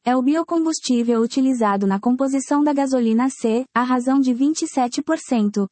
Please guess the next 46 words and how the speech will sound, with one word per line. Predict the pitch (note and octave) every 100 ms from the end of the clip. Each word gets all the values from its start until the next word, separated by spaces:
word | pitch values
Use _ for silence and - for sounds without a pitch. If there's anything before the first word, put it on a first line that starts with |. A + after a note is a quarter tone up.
| -
etanol | A#3+ B3+ A#3+ A3+ C4+
destinado | D4 - C#4 A3 G#3
ao | G#3 G3+
uso | A3 B3+
industrial, | C#4+ D4 - D4+ B3+ G#3 B3+ -
produto | - C4+ C4 D4 D#4+
que | D#4
compõe | D4 C4+ B3 A3+
produtos | A#3 A#3 A3+ A#3+ B3+
da | A#3+
indústria | A#3+ A#3 B3 - C4+
em | C4+
geral, | C#4 C#4+ A3+ G#3+ B3
não | B3+ D4 D#4
considerado | D#4 D4 C4+ B3+ G#3 G3
biocombustível, | G3+ B3 C#4+ D4+ D4 D4+ - C4+ B3+ A3 F3+ -
açúcar. | B3+ D4 - C4 A#3+ G3+ F#3+ - _ _ _ _ _ _ -
O |
texto | C#4+ D4 D4+ - E4
do | D4+
P | D4
L | C#4+ A3+ G3+ A#3
P | C4+ A3 G3+
sessenta | - G#3+ C#4+ D#4
e | D#4
oito | B3+ B3 C4+
dois | A3+ A3
mil | A3+ C4
e | C4+
vinte | C4 D4 -
e |
quatro | - G#3 A3 C4+
avos | A3+ F#3+ G#3+ B3+
demonstrou | B3 B3+ C4 - C4
sensibilidade | C4 D#4 - D4 D4 C#4+ G#3+ G3+ A3
ao | G#3+
incluir | A3 B3 B3+ A#3+
o | A#3+
açúcar | B3+ - B3 B3 D4
como | C#4+ B3
alimento | A#3+ C4 C4+ A#3+ C4 C#4
componente | C#4+ C#4+ C#4+ A3+ A#3+ C4+
da | B3
cesta | - B3+ B3+ C#4
básica | A#3+ A3 B3 C4 C#4
nacional. | C4+ - D4+ C4+ A3+ G#3